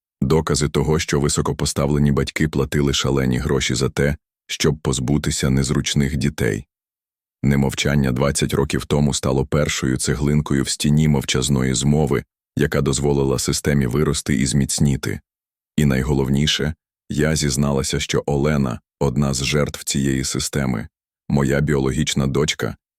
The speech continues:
від якої я відмовилася в юності. Скандал вибухнув, як атомна бомба. Петра Івановича та його спільників арештували.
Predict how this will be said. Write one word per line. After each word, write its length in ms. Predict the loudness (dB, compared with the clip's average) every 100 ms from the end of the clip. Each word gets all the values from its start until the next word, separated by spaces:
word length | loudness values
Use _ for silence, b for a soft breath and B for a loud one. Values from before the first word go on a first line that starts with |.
| -4
від 180 | 0 0
якої 440 | 0 0 0 2
я 120 | 0
відмовилася 720 | 0 0 0 0 0 -2 -2
в 60 | -2
юності. 580 | -2 0 -2 -6 -8 -10 _ _ _ _ _ _ _
Скандал 520 | -6 0 2 2 0
вибухнув, 520 | 2 2 0 0 0
як 220 | 0 -2 -2
атомна 400 | -2 0 0 0
бомба. 460 | 0 0 -2 -4 -8 _ _ _ _ _
Петра 300 | -2 0 0
Івановича 600 | 2 2 2 0 0 -2
та 120 | -2
його 220 | -2 0 -2
спільників 640 | -2 0 2 0 -2 -2
арештували. 800 | -2 0 -2 -2 -2 0 -2 -4